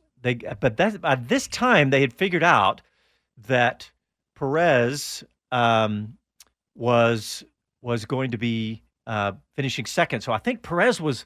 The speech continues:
was being interviewed, or no, actually it was still Leclerc. At that point, it was still Leclerc. So th-, there's a message that flashes up on the top of the screen, and it says, "Five-second penalty,"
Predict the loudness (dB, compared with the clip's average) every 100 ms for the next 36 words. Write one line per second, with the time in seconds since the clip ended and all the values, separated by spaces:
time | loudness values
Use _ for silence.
0 | _ _ _ -8 -2 0 0 -2 -2 -4
1 | -4 -8 -12 _ _ _ _ _ -4 -4
2 | -2 -2 -2 -4 -4 -4 -4 -4 -4 -2
3 | -2 -2 -2 -2 -2 -8 -8 -6 -6 -6
4 | -4 -2 -2 -4 -8 _ _ _ -8 2
5 | 4 4 0 -10 _ -8 -4 -4 -2 2
6 | 2 2 -4 -6 0 0 0 -2 -2 0
7 | -2 -2 -4 -8 -16 _ -2 0 0 -8
8 | -8 -6 -4 -4 -6 -6 -4 -4 -2 -2
9 | -2 -4 -6 -4 -2 -2 -4